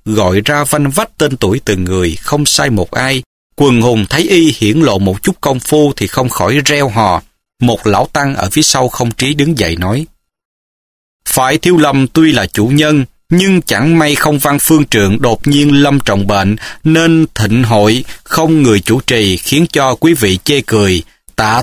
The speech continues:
Tốn và Thanh Đao Đồ Long hai việc kỳ thực một mà là hai, hai mà là một, có thể gộp lại liệu lý luôn thể. Theo thiện ý của lão nạp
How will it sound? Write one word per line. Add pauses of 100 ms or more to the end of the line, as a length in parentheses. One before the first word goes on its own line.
Tốn
và
Thanh
Đao
Đồ
Long
hai
việc (140)
kỳ
thực (100)
một (180)
mà
là
hai, (280)
hai
mà
là
một,
có
thể
gộp
lại
liệu
lý
luôn
thể. (540)
Theo
thiện
ý
của
lão
nạp